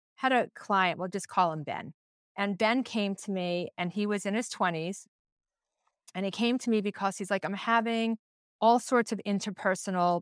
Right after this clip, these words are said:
problems at work. I'm constantly w-, thinking everyone's gonna gang up, everyone's ganging up on me." He said, "I'm," he's like, "I kind of feel paranoid." He's like, "I know I'm not paranoid, but I feel really paranoid." So at some point we got into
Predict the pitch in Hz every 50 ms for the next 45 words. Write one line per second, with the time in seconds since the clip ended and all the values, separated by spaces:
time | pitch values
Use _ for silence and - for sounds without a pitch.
0 | - - - 185 175 175 175 165 160 165 156 - - - 160 147 143 151 _ _
1 | _ _ _ _ - 190 190 185 175 - - 202 196 208 208 - - 233 208 214
2 | 214 202 180 - - - 208 196 190 208 196 180 160 160 175 175 170 165 160 -
3 | 175 160 160 151 165 160 160 165 196 226 220 - - - 180 175 202 202 180 175
4 | - - 160 165 165 170 185 202 208 - 214 202 202 202 196 190 196 - - 196
5 | 196 190 185 - - - 190 - 190 185 180 180 - - - 196 214 254 269 -
6 | - 175 160 - - - 196 226 233 208 165 - - 151 - 160 151 - 160 180
7 | 208 240 240 226 202 175 - - 202 190 196 185 160 151 160 156 156 165 - -
8 | 185 165 156 - - 147 139 - - 135 - - - - - - _ _ _ _
9 | _ _ _ _ _ _ _ _ _ _ _ _ _ _ _ _ _ _ _ _
10 | _ _ _ _ _ _ - - - 285 269 254 262 254 254 247 247 233 - _
11 | - 240 - - 277 277 285 - - 294 277 233 240 254 233 240 233 220 226 226
12 | 226 220 214 - - - - 233 214 214 208 202 202 202 202 202 202 196 196 202
13 | 196 185 170 -